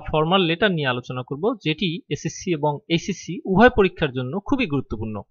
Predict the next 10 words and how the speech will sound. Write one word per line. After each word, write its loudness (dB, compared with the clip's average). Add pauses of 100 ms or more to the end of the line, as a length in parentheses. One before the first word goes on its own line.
(500)
এ 6
পর্যন্ত 4 (180)
এটি -2
এসএসসি -2
পরীক্ষায় 0
বহুবার 6
এসছে, -4
এইচএসসি -2
পরীক্ষায়ও 2
এসছে। -2